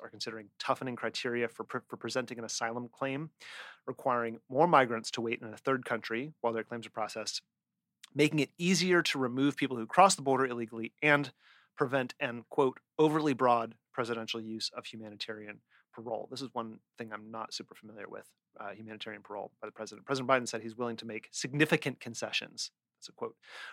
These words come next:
Republicans have the leverage here to link the foreign aid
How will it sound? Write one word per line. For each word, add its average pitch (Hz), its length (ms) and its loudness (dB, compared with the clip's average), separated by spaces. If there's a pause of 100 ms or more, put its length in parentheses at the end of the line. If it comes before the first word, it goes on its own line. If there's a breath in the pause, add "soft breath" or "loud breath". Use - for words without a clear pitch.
Republicans 196 600 6
have 156 200 8
the 135 80 -2
leverage 147 760 6
here 127 400 2
to 139 100 0
link 139 380 2
the 151 80 2
foreign 127 280 -2
aid 120 320 -6